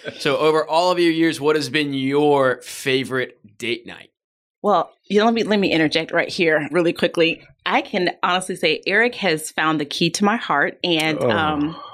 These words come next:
Speaker 2: that is food.
Speaker 3: <laughs>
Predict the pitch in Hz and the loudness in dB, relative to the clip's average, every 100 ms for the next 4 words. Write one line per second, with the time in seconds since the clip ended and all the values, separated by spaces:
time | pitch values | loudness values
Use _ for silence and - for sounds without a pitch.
0 | - _ _ - 196 190 190 196 226 - | -20 _ _ -2 0 2 2 2 0 -8
1 | - _ - - 277 190 226 359 - 214 | -16 _ -14 0 2 2 0 -2 0 -2
2 | - 392 427 480 | -2 -8 -8 -2